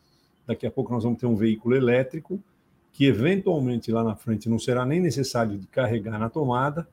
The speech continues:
será um veículo elétrico alimentado por hidrogênio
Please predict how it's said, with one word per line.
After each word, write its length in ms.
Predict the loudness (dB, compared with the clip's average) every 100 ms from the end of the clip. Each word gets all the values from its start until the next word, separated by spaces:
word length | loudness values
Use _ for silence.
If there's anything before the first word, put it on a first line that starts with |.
| _ _
será 220 | -4 -2
um 60 | 0
veículo 420 | 0 0 0 0
elétrico 440 | 0 -2 -2 -2
alimentado 480 | 0 2 0 0 -2
por 200 | 0 -2
hidrogênio 760 | 2 4 4 4 4 4 0